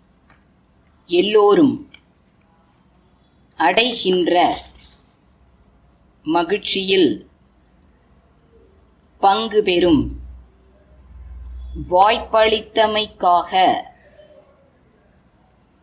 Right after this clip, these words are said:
வந்திருக்கிறேன். முதலில் ஆண்டுகளில் தலைவரும்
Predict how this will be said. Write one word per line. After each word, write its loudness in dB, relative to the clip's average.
வந்திருக்கிறேன். 0
முதலில் 0
ஆண்டுகளில் 0
தலைவரும் 0